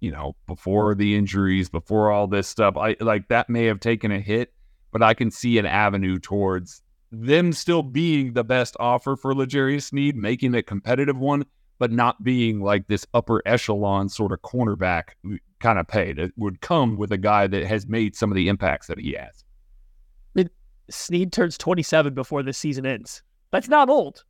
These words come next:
Speaker 2: That's still, that's smack in the middle of your prime for the N F L, right? But the thing is, that means you kinda have one contract left. From the Chiefs especially, you kinda have one contract left. And even from his perspective,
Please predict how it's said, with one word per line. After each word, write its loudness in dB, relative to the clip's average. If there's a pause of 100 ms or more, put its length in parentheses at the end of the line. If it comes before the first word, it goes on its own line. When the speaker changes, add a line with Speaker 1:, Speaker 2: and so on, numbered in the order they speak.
(180)
Speaker 2:
That's 4
still, 0
that's -2
smack 2
in -2
the -2
middle 0
of -2
your 2
prime 2
for -4
the 0
N 2
F -4
L, 2
right? 0 (240)
But -4
the -2
thing -2
is, 2
that 2
means -2
you -4
kinda 0
have 2
one 0
contract -2
left. 0
From 0
the -2
Chiefs -2
especially, 0 (260)
you 0
kinda 2
have 2
one 0
contract 0
left. -4
And 0
even -2
from -2
his 0
perspective, -4